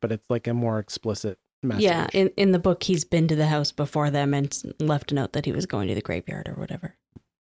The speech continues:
Speaker 1: Right.
Speaker 2: <laughs> And then they're like, "Uh,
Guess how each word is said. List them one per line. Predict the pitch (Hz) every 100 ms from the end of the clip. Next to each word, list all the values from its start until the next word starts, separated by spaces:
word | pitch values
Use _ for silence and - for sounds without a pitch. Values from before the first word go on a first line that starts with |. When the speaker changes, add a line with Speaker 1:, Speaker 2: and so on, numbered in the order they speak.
| -
Speaker 1:
Right. | 92 - _ _ -
Speaker 2:
<laughs> | 165 - - 196
And | 190 185
then | 185 175
they're | 165
like, | 165 160 -
"Uh, | 170 170 165 160 160